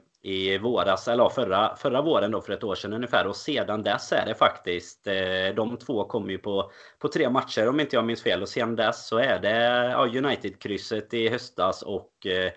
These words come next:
nu då denna förlusten som är poängtapp i Premier League. Så, så jag vet inte, jag, både som du är inne på där, vi går ju fortfarande mot att faktiskt sätta ett, eh, poängrekord om vi fortsätter hålla samma snitt, eh, även om vi då inte blir invincible, som jag menar, det är ju inget, eh, det,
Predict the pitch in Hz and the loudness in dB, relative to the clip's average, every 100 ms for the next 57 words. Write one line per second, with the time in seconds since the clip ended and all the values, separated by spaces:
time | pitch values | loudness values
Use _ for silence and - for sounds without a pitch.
0 | - - - 127 110 113 107 110 98 107 | -10 -18 -2 2 4 4 6 6 4 0
1 | 98 - - 98 110 120 117 90 110 98 | -6 -6 -6 -4 -4 -4 -2 -2 -2 -4
2 | 87 87 101 95 110 113 92 - - 104 | -4 -6 -6 -6 -4 -2 -4 -6 -10 -6
3 | 98 98 - - - - _ - 120 147 | -2 -2 -4 -20 -20 -20 _ -2 4 4
4 | 156 139 113 113 120 120 120 117 131 117 | 2 0 4 6 6 8 8 6 2 0
5 | 107 131 127 123 104 127 123 98 107 117 | 0 -2 0 -2 -2 0 2 2 2 0
6 | 104 123 - 98 95 104 131 135 101 - | 0 -6 -2 -2 0 -2 -2 0 -2 -4
7 | 104 107 - - 87 - 110 - - 90 | -2 -2 -2 -6 -12 -8 -10 -10 -4 -2
8 | 87 92 - - 95 117 104 85 85 101 | 0 -4 -6 -8 -6 -4 -4 -4 -4 -2
9 | 117 139 139 139 151 - - 110 98 95 | 0 0 -2 -2 -2 -2 -4 -4 -4 -2
10 | 92 92 110 90 - _ 107 101 104 95 | -4 -4 -6 -8 -8 _ -2 0 0 -2
11 | 104 113 107 104 92 92 87 98 95 85 | -2 0 0 -2 -6 -6 -6 -6 -6 -8
12 | 90 95 104 - 98 95 92 87 92 98 | -10 -8 -8 -6 -6 -4 -6 -4 -4 -4
13 | 92 85 - - - - - - - 120 | -6 -8 -12 -20 -20 -20 -20 -20 -6 -4
14 | 110 131 | 0 -2